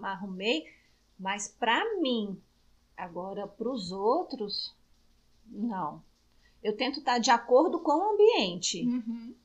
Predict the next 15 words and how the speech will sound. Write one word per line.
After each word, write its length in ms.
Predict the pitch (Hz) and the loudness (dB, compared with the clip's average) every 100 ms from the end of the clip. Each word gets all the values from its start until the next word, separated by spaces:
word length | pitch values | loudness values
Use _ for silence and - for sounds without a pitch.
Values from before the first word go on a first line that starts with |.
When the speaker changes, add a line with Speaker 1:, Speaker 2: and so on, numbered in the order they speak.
| _ _ _ _ _ _ - | _ _ _ _ _ _ -10
Speaker 1:
e 100 | 226 | -8
estando 320 | - 220 220 | -4 -2 -2
confortável 680 | 220 220 285 - 240 233 247 | -2 0 -2 0 0 0 -2
comigo. 400 | 403 494 294 160 | -2 0 0 0
Speaker 2:
Sim, 580 | 175 170 277 302 330 311 | -2 -2 -6 -10 -14 -14
sim. 600 | - 269 254 285 269 - _ _ | -14 -12 -12 -12 -12 -14 _ _
Speaker 1:
Mas 240 | 214 208 190 | -12 -10 -8
tirando, 520 | 214 190 202 233 262 - | -10 -10 -8 -8 -10 -12
é 180 | 220 277 220 | -10 -6 -6
isso. 180 | 202 - | -8 -4
Por 80 | |
exemplo, 200 | 220 196 | -4 -4
eu 40 | 196 | -6
faço, 220 | 202 233 - | -4 -4 -8
eu 200 | 214 196 | -10 -20